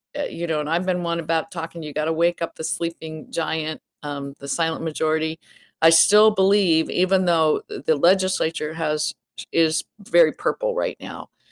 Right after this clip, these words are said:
that I don't think the, the populace is at this point. That I think that we ha-, we aren't as deep red as we used to be because by virtue of the expansion of Medicaid, one out of three is on Medicaid.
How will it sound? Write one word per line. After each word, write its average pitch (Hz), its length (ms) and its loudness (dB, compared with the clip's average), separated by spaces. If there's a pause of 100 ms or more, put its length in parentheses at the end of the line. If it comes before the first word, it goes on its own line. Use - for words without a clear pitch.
(260)
that 175 120 6
I 226 100 8
don't 302 220 4
think 226 340 -2
the, 160 320 2 (140)
the - 80 -6
populace 240 600 -2
is 233 240 0
at 208 140 -6
this 214 200 0
point. 214 500 -2 (420)
That 180 160 6
I 180 140 6
think 226 380 -2
that 185 180 2
we 175 180 0
ha-, 185 200 -6
we 185 160 0
aren't 208 200 2
as 175 180 -2
deep 190 320 -6
red 180 200 2
as 170 160 -4
we 147 120 -6
used 160 320 -2
to 214 80 -2
be 220 240 -2
because 165 600 0 (220)
by 156 160 2
virtue 175 460 0
of 156 140 0
the 147 60 -2
expansion 170 540 -4
of 143 60 -8
Medicaid, 185 720 -2 (400)
one 170 180 2
out 156 140 2
of 156 100 0
three 165 300 2
is 160 160 -2
on 165 180 0
Medicaid. 165 680 0